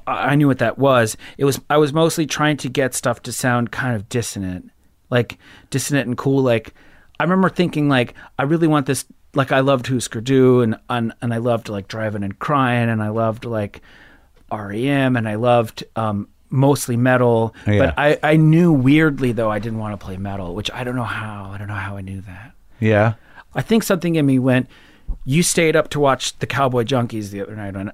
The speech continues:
Speaker 1: on S N L. Like,
Speaker 2: Yeah.
Speaker 1: you did that."
Speaker 2: Yeah.
Speaker 1: Like, so, like, as metal as you are,
Speaker 2: <laughs>
Speaker 1: you, that's probably not who you are on the guitar. Your true self comes out on guitar, I think.
Speaker 2: I think that's true.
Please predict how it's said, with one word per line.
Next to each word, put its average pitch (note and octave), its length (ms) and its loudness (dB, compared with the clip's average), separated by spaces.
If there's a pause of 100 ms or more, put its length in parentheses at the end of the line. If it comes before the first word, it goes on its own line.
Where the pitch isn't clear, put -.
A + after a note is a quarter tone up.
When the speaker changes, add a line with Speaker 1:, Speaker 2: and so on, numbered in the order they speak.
Speaker 1:
on G#2 140 -6
S G2+ 220 -6
N G2 80 -6
L. F#2 220 -8
Like, A#2+ 100 0
Speaker 2:
Yeah. G2 160 4
Speaker 1:
you C#2 100 -2
did B2 240 0
that." F2 380 -6
Speaker 2:
Yeah. A2+ 240 4
Speaker 1:
Like, E2+ 180 -10
so, A2 420 -4
like, A2 240 -8 (520)
as C3+ 160 0
metal D3+ 320 6
as B2+ 200 2
you B2 160 6
are, G#2+ 400 4 (120)
Speaker 2:
<laughs> - 160 -4
Speaker 1:
you, C#3 140 6
that's D3 360 -2
probably C#3+ 300 4
not B2+ 200 2
who C3 100 2
you B2+ 180 4
are A#2+ 120 6
on A2+ 80 2
the A#2+ 100 0
guitar. A#2+ 480 0
Your E3+ 180 2
true G#3+ 340 2
self E3+ 460 2
comes A#2+ 200 -2
out A#2 160 0
on G2+ 80 -10
guitar, F#2 360 -10
I F#2 80 -12
think. - 280 -18 (380)
Speaker 2:
I D#3 80 2
think A#3 180 4
that's - 220 0
true. A#2 380 2